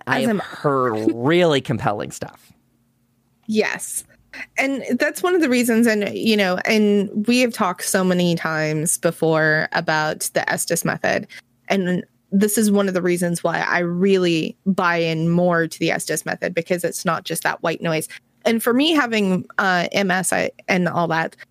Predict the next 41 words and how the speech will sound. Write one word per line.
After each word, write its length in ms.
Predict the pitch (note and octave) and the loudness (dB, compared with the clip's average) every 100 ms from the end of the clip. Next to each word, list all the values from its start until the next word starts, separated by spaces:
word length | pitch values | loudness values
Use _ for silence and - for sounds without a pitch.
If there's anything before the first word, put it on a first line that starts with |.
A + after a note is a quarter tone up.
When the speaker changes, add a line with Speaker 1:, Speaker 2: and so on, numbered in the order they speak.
| _ | _
Speaker 2:
the 80 | - | -2
white 240 | G#3 C#4 - | 0 -2 2
noise 220 | C4 - | 2 2
actually 320 | - - A3+ - | -4 0 0 0
gets 220 | F3+ - - | -4 -2 -2
to 80 | |
the 80 | G3+ | -2
point 220 | - F#3+ | 0 -4
where 80 | - | -2
it 80 | E3+ | -4
starts 300 | - F3 - | -2 -2 -2
to 60 | G#3 | -2
bug 380 | E3+ D#3+ E3 A#3 | 0 -2 -2 2
me, 320 | C4+ E4+ F4 | 2 2 2
the, 240 | D3+ F#3 E3+ | 2 2 2
the 160 | A3 | 0
Speaker 1:
Mm. 20 | |
Speaker 2:
actual 240 | E3+ C3+ F3+ | 0 0 -2
static, 600 | - - D#3+ E3 A3 C#4+ _ - | -2 -2 -2 0 -2 -2 _ -4
and 120 | G3 | -2
it 120 | F#3 F#3+ | 0 -2
starts 280 | F#3 F#3 - | -4 -4 -4
to 100 | - | -4
actually 260 | F#3 G3 | -2 0
mess 240 | F3+ E3+ - | 0 0 -2
with 160 | F#3 | -2
my 120 | E3 D#3 | -2 -2
ears. 520 | E3 F3+ B3+ D4 - - _ _ _ - | 0 0 0 -2 -8 -14 _ _ _ -6
And 480 | G#3+ G#3+ G#3+ G3+ G3 G3+ - | -2 0 2 2 2 0 -2
it 160 | G#3 F#3+ | -2 0
actually 560 | G3+ A#3 - A#3 G#3 - | -2 -4 0 0 0 -2
sets 340 | - - G#3+ - | -6 -2 -2 -2
off 180 | F#3+ | -4
my 80 | E3+ | -4
nervous 340 | E3 C4 A3 - | -2 0 -2 -4
system 360 | - - - - _ _ _ | -6 -6 -10 -12 _ _ _
Speaker 1:
Oh, 160 | C#3 E3+ | -12 -12
wow. 140 | C#3 - F3+ | -12 -8 -6
Speaker 2:
and 140 | F#3+ | -2
irritates 500 | G3 A#3+ G#3+ F#3+ - | 0 0 0 -4 -4
me. 320 | F3+ - G1+ | -8 -6 -10